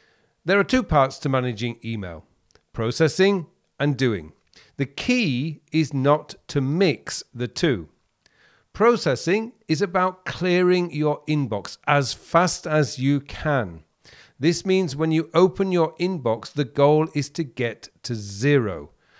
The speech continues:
This means you do not want to be stopping to reply to those emails you think will take two minutes or less. They rarely take two minutes, more like five or six minutes.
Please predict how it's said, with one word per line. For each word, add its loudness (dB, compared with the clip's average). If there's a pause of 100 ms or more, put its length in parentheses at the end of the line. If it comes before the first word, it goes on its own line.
(160)
This -4
means 4
you 2
do 4
not 2
want 0
to -6
be -4
stopping -4
to -6
reply 0
to -6
those 0
emails 0
you -2
think -2
will -2
take -6
two 0
minutes -4
or -4
less. 0 (440)
They -4
rarely -4
take -2
two 2
minutes, 0 (360)
more 0
like -2
five 0
or -6
six -6
minutes. -10